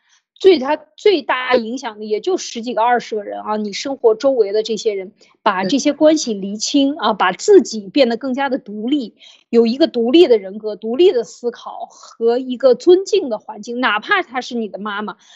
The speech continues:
Speaker 1: 哪怕他是你的儿子，哪怕他是你的丈夫和妻子，但是你也要保持，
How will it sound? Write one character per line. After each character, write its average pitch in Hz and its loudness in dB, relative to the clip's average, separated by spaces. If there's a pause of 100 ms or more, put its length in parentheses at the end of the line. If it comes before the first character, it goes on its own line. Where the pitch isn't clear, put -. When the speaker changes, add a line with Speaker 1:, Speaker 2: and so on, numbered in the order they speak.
(160)
Speaker 1:
哪 226 -6
怕 254 4
他 330 4
是 320 -2
你 247 0
的 - -8
儿 196 -2
子， 226 -2
哪 214 -2
怕 285 -4
他 294 0
是 277 -4
你 240 2
的 196 -6
丈 247 2
夫 214 -14
和 220 -2
妻 302 0
子， - -12 (360)
但 302 4
是 240 -6
你 220 -2 (120)
也 240 6
要 285 6
保 220 0
持， 240 -10